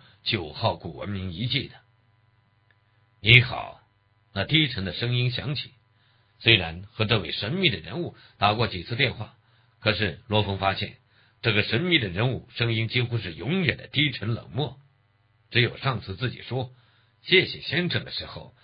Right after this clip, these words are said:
才令这位神秘人物的语调发生变化，难得的笑了两声。“你好，我是罗峰。”罗峰说道。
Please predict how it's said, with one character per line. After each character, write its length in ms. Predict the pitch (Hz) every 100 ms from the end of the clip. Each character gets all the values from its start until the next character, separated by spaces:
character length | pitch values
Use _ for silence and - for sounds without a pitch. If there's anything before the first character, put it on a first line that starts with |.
| _ _
才 120 | 113
令 180 | 127 120
这 100 | 120
位 200 | 92 69
神 200 | - 113
秘 160 | 185 151
人 220 | 95 165
物 80 | 143
的 80 |
语 200 | 87 60
调 280 | - 151 123 - _
发 200 | - 98
生 160 | 92 98
变 200 | 123 -
化， 280 | - - - _ _ -
难 260 | 101 160
得 140 | 170 120
的 80 | 98
笑 200 | - 110
了 120 | 78
两 260 | 110 -
声。 320 | - 143 139 - _ _ _ _ _ _ _ _ _ _ _ _
“你 160 | - 156
好， 260 | 113 76 - _ _ -
我 140 | 104
是 80 | 101
罗 160 | 104 123
峰。” 240 | 143 143 - _ _ _ _ _ _ _ _ -
罗 160 | 113
峰 160 | 113 117
说 160 | 135
道。 240 | 135 -